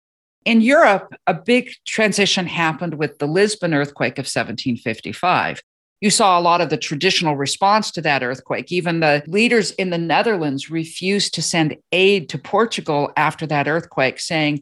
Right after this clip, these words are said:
God had decreed that the people of Portugal needed to suffer, and it was not their place to undermine what God had decreed. However, this is happening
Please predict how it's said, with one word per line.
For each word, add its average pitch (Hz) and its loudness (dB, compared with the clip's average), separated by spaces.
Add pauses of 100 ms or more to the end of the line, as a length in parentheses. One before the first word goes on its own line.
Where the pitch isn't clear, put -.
(120)
God 190 4
had 190 -2
decreed 165 -2
that 147 0
the 160 0
people 180 0
of 151 -2
Portugal 160 -2
needed 147 -2
to 131 -8
suffer, 202 0
and 147 0
it 120 -2
was 135 -6
not 139 0
their 131 -2
place 135 -4
to - -8
undermine 127 -2
what - -6
God 107 -6
had - -16
decreed. - -6 (440)
However, 208 4 (120)
this 294 0
is 254 2
happening 190 -2